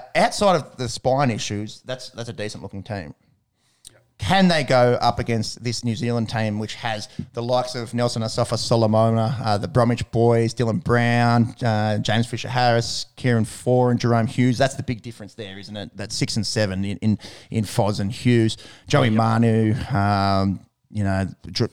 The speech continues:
Speaker 1: Rapana, Jordan Ricky, Joseph Tapine has been, you know, one of the best, uh, forwards in the game this year. The Cheese,
Speaker 2: Mm-hmm.
Speaker 1: it's, it's a pretty good looking team.
Speaker 2: Yeah, it's a good New Ze-, New Zealand team, but Tonga's been good of late.
Speaker 1: Yeah,
Speaker 2: They've
Speaker 1: yeah.
Speaker 2: competed against New Zealand.
Speaker 1: It's, it's gonna be really interesting to see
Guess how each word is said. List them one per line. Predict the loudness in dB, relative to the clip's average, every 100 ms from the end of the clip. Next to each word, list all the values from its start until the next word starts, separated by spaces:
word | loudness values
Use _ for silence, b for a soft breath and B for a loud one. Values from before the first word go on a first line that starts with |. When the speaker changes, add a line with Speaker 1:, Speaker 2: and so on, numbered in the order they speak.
| -8
Speaker 1:
Rapana, | -4 -4 0 2 2 2 4 2 0 -4 _ _
Jordan | 0 0 2
Ricky, | -2 0 -2
Joseph | 0 -2 -2
Tapine | -2 -2 0
has | 0 0
been, | 0 2 0 -2
you | -2
know, | 0 2
one | 0
of | 0
the |
best, | 0 -2 -4 -10 -2
uh, | 2 4 2 B B B B
forwards | B 4 6 4
in |
the | 4
game | 4 4
this | 2 2
year. | 2 4
The | 2
Cheese, | 0 0 2 0 -2
Speaker 2:
Mm-hmm. | -6
Speaker 1:
it's, | -6
it's | -6 -6
a |
pretty | -8 -10
good | -8 -10
looking | -10 -12
team. | -12 -12 -12 -14
Speaker 2:
Yeah, | -12 -10
it's | -10
a | -8
good | -8
New | -10
Ze-, | -10 -10 -12
New | -8 -6
Zealand | -6 -8
team, | -12 -14 -12
but | -12 -14 -20 _ _
Tonga's | -2 0 0
been | -2 0
good | 0 0
of | 0
late. | -2 -2 -6 _ _
Speaker 1:
Yeah, | 0 0 0 -6 -2
Speaker 2:
They've | 2
Speaker 1:
yeah. | 2
Speaker 2:
competed | 2 2 0
against | 0 -2 -4
New | -8
Zealand. | -8 -8 -8 -6
Speaker 1:
It's, |
it's | -4
gonna | 0 2
be | 2
really | 2 4
interesting | 2 0 -2
to | -4
see | 0 0